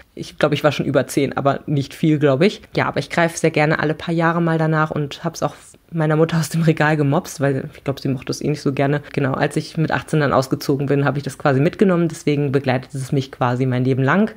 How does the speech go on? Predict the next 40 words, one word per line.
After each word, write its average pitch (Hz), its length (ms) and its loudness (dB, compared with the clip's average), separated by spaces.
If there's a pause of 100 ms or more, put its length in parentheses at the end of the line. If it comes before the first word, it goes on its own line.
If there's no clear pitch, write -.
Und 139 180 -2
da 139 120 4
geht 143 200 -2
es, - 380 -4
äh, - 220 -10 (280)
ja, 139 120 -4
so 139 100 -6
ein 131 40 -8
klassischer 151 420 -2
John 147 240 2
Irving-Roman. 139 580 2
Worum 135 180 2
geht's 156 220 4
eigentlich? 131 320 0 (300)
Also 156 140 2
es 160 80 -4
ist, - 220 -4 (200)
geht 165 240 0
um 180 80 2
eine 165 260 4
total 165 420 0
verrückte 165 440 -4
Familie, 196 720 2 (400)
die 151 80 -2
daraus 151 420 2
resultiert, 151 500 -2
dass 147 140 -2
eben 143 300 -4
Vater 147 280 -4
und 120 160 -4
Mutter 147 240 0
sich 143 400 -8
kennenlernen, 180 720 2
als 147 320 -4
sie 147 360 -2 (240)
im 147 280 -4 (280)
originalen 156 720 2
Hotel 170 320 0
New 160 120 0
Hampshire 147 540 -2